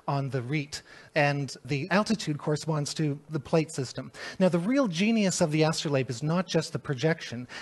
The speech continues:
The real genius is that it brings together two coordinate systems so they fit perfectly.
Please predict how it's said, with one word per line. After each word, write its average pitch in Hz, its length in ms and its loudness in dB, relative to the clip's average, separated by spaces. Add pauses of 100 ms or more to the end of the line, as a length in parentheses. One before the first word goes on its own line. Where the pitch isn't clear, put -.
(100)
The 151 80 -2
real 185 180 6
genius 147 420 0
is 143 120 -2
that 139 100 4
it 120 160 -2
brings 156 320 0
together 139 400 2
two 180 480 0 (240)
coordinate 170 560 2
systems 135 540 -4 (120)
so - 140 -2
they 139 160 0
fit - 440 -4
perfectly. 131 600 -6